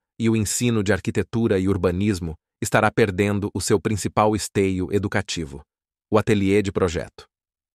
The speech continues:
Isso porque as disciplinas que se ocupam das análises ganharão cada vez mais espaço nos currículos, na crença de que são de base científica e, por isso,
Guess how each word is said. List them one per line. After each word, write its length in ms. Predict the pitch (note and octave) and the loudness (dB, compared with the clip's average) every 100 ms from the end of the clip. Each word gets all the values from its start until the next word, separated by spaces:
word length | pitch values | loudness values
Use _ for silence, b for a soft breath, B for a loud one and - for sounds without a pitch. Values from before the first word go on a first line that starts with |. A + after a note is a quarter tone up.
| _ _ - | _ _ -2
Isso 200 | C3 A#2 | 0 0
porque 440 | G#2 G2 A2 F#2+ E2+ _ _ | -4 -4 -2 -2 -4 _ _
as 140 | G#2 G2 | -4 -4
disciplinas 640 | G#2+ A2 - A2+ G#2 F#2+ | -4 -4 -2 -2 -2 -4
que 120 | - | -6
se 120 | G2 A2 | -2 -2
ocupam 480 | - A#2+ - F2+ | -2 -4 -2 -4
das 200 | F2+ F#2 | -2 -2
análises 680 | F#2 F2+ G#2 F#2+ D#2 D2+ - _ _ - | -2 0 0 0 -4 -10 -14 _ _ -2
ganharão 500 | G#2+ A2 G#2 G#2+ A2 | 0 2 2 2 0
cada 240 | A2 G#2 | -2 0
vez 240 | G2 G#2+ F#2+ | 2 0 0
mais 300 | G2+ G#2+ G2+ | 0 0 0
espaço 600 | F#2+ - G#2 G2+ - F#2+ | -4 0 2 2 -2 -6
nos 180 | F#2 - | -4 -4
currículos, 720 | A2+ F#2+ G2 - C#2+ - - _ _ _ - | -4 -2 -4 -6 -12 -14 -20 _ _ _ -4
na 100 | G2+ | -4
crença 520 | - A#2+ B2 - F#2 F2 | 2 2 2 -2 -4 -6
de 120 | F#2 | -6
que 120 | G#2 | -4
são 220 | F#2+ A2 | -2 -2
de 120 | G#2 F2+ | -2 0
base 400 | G2 G2+ G2 F#2+ | 2 2 0 -6
científica 840 | - G#2+ G2 - A2 - - B2 - _ _ - | -4 -4 -4 -4 -6 -6 -10 -10 -10 _ _ -8
e, 60 | |
por 180 | G#2 G#2+ | -2 0
isso, 360 | G#2+ A#2+ - | 0 -2 -4